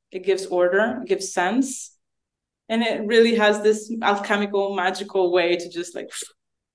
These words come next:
release, you know, the message in a way. So I love, love, love. I also, in the past, now I'm slowly, slowly coming back because then I had, I gave birth very, like, recently, ten year, ten months ago. So I'm still coming back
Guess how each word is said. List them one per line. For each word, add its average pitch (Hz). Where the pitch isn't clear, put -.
release, -
you 170
know, 185
the 180
message 165
in 160
a 160
way. -
So 202
I 202
love, 202
love, 190
love. 196
I 208
also, 214
in 208
the 196
past, 196
now 185
I'm 180
slowly, 185
slowly 180
coming 175
back 185
because 170
then 165
I 160
had, 151
I 160
gave 160
birth 285
very, 214
like, 156
recently, 196
ten 180
year, 180
ten 208
months 208
ago. 170
So 170
I'm 165
still 175
coming 170
back 165